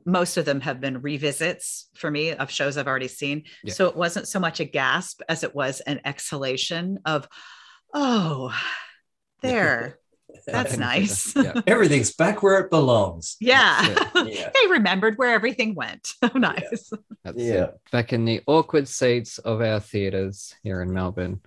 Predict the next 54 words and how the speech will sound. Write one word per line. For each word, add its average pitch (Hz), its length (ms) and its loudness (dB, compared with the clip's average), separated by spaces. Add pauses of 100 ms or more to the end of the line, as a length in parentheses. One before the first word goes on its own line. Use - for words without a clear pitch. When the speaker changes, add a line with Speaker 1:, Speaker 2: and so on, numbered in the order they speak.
(140)
Speaker 1:
What 262 140 0
did 320 80 2
I 320 120 2
see? 254 320 0
I - 160 0
s-, - 180 -8 (220)
I 214 80 2
saw 214 360 4
Aladdin 180 720 2
in 165 140 -4
Melbourne. 139 400 -4
Speaker 2:
Yeah. 156 160 -2
Oh, 220 180 4
really? 214 340 4
Oh, 180 140 0
wow. 170 340 -4
I 165 60 -2
saw 165 200 -8
that 120 160 -4
too. 202 340 -2
Speaker 1:
Yes, 240 480 0
because 226 420 -2 (200)
one 190 180 4
of 196 80 4
my 196 100 6
best 190 300 0
friends 175 320 -2
is 156 160 -8
Michael 156 240 -2
James 156 240 -6
Scott, 160 360 0
who 147 60 -6
is 139 140 -8
the 156 80 -8
genie. 202 380 -4
Speaker 2:
Oh, 202 220 -8
wow. 202 320 -6
I, 165 120 0
I, 190 240 2
know, 208 240 -2 (120)
I 180 80 0
didn't 202 140 2
get 196 120 2
to 185 100 -4
see 190 240 2
him 165 220 0
'cause 151 160 -8
he 165 100 -4
had 160 160 -4
left 151 240 -6
by 139 160 -4
then. 123 320 -8 (160)
Speaker 1:
I, 185 180 2 (160)
I 170 220 2